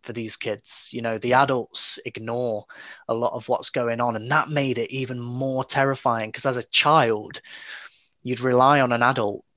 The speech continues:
to, you know, to protect you, and, but, but in it,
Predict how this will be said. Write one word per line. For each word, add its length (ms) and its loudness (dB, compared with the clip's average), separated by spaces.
to, 340 -2
you 160 -4
know, 180 2
to 120 -10
protect 540 -2
you, 180 0
and, 340 -2
but, 160 0
but 160 4
in 100 0
it, 300 4